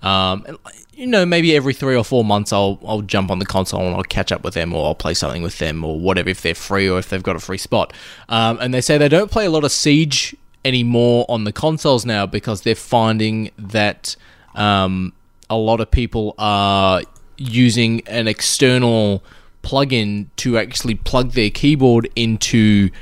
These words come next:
the, um, Xbox, into this a-, adapter, and then plugging into the Xbox. So the Xbox thinks it's a controller, but it's actually a mouse and keyboard.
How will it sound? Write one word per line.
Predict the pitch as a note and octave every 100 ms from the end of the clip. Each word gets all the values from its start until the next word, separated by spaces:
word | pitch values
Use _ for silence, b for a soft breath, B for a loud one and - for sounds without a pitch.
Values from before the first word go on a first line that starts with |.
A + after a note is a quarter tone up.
| B B B -
the, | G#2+ A2+ G#2+ G#2 G#2 G2+ G2 G2 F2+ -
um, | A2 G#2 G2 F#2+ F2 E2 D#2+ - - - - - - -
Xbox, | D#3 - - F#2 - -
into | C3 B2+ B2
this | A2 - A2
a-, | G2+
adapter, | - A2 C#3+ - G#2
and | F#2 A2
then | G2+
plugging | A#2 A2
into | A2 G2+
the | A2
Xbox. | C#3+ - G#2
So | -
the | A2+
Xbox | A#2 - D#3 - -
thinks | F#3+ F#3+
it's | D3+
a | D3
controller, | A2+ - G#3 D3
but | F#2+ G#2
it's | G#2+
actually | A#2+ - C3
a | G#2+
mouse | G2 G2
and | F#2+
keyboard. | A2+ F#2+ A#1+